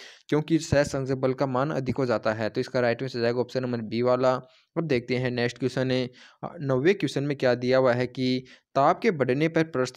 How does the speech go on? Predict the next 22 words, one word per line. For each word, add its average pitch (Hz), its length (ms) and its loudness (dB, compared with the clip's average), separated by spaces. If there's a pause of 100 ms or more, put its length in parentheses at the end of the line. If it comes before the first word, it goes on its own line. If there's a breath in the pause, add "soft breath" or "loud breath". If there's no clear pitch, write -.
तनाव। 120 480 -2
दोस्तों, 147 260 2
आपको 135 220 2
क्या 131 160 2
बताना 120 280 -2
है 127 40 -2
कि 139 120 -2
यदि 135 160 2
अपन 135 200 -2
टेम्परेचर 127 640 0
को 190 100 2
इंक्रीज 135 420 -2
करते 123 300 0
हैं, 123 280 0 (280 loud breath)
तो 135 80 2
दोस्तों, 143 260 2
कोई 135 220 2
भी 160 120 -2
हमारा 135 240 2
लिक्विड 127 380 -2
होता 123 220 0
है, 123 300 0